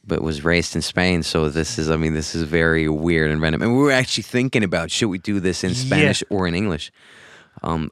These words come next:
Speaker 1: which you could also <laughs> actually, if you listen to this, um, you could give us some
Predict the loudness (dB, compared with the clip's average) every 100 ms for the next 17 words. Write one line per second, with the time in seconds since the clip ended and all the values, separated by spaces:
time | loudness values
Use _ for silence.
0 | 2 2 4 2 4 6 6 6 4 2
1 | 2 2 4 2 0 0 4 4 4 2
2 | 4 2 0 -2 -2 -2 -4 -8 _ -20
3 | -20 -20 -20 -20 _ 0 2 2 0 -6
4 | _ _ -6 -6 -4 -2 -2 -2 -2 -2
5 | -4